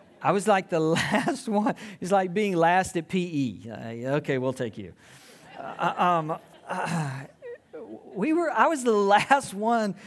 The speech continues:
to get hired. And I graduated in December, and, like, it turned January. And I, I distinctly remember, because a lot of the friends that were close to us, we all ended up in the same apartment complex, uh, before we,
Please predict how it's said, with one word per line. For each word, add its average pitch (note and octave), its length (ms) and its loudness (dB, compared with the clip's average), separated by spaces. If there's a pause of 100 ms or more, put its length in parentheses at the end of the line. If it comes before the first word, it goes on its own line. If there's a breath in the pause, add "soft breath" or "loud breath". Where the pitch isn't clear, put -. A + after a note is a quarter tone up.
(360 loud breath)
to G3+ 80 2
get G3+ 240 4
hired. A3 280 4
And F3+ 80 2
I F#3 40 2
graduated G#3 580 2
in F3 60 -4
December, F#3+ 600 0
and, E3+ 100 0
like, D#3+ 160 0
it F3 100 -6
turned C#3+ 260 -4
January. F#3+ 920 2
And D3 140 -2 (400 loud breath)
I, B3 260 -2
I - 120 6
distinctly D4+ 800 0
remember, C4 640 2 (380 loud breath)
because G3+ 300 2
a A3+ 60 6
lot A#3 280 6
of A3+ 180 0 (500)
the G3+ 140 2
friends D#4+ 320 2
that C4+ 100 6
were A3 100 2
close B3+ 380 2
to G3+ 160 2
us, F3 180 2
we A3 120 4
all G#3 160 6
ended G3+ 180 2
up G3 160 2
in F#3 60 -2
the F3 60 -2
same F#3 240 -2
apartment E3 440 0
complex, D3+ 840 -2
uh, C3+ 220 0
before C#3+ 360 -2
we, C#3+ 200 -4